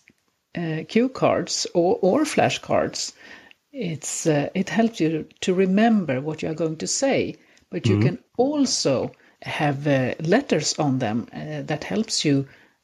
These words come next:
Speaker 1: how you move on the stage.
Speaker 2: Uh-huh, okay.
Speaker 1: S-, so you
Speaker 2: Left,
Speaker 1: can, you
Speaker 2: right?
Speaker 1: can, yes,
Speaker 2: <laughs>
Speaker 1: left, right. You can connect them,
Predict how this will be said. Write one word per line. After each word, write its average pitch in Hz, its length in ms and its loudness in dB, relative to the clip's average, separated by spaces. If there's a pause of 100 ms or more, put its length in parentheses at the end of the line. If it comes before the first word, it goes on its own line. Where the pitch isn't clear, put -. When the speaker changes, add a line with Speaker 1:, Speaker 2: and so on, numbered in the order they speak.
Speaker 1:
how 180 420 0
you 165 240 0
move 160 800 2 (320)
on 151 320 -4
the 143 100 -6
stage. - 640 -4 (420)
Speaker 2:
Uh-huh, 107 560 0
okay. 131 280 0
Speaker 1:
S-, 95 220 -6
so - 140 0
you 131 120 6
Speaker 2:
Left, 196 140 -2
Speaker 1:
can, 110 80 4
you 110 60 6
Speaker 2:
right? 190 180 2
Speaker 1:
can, - 280 0 (280)
yes, 202 500 2
Speaker 2:
<laughs> 269 80 2
Speaker 1:
left, 277 260 -4
right. 262 340 2
You 233 120 2
can 240 180 2
connect 269 560 0
them, 147 300 -2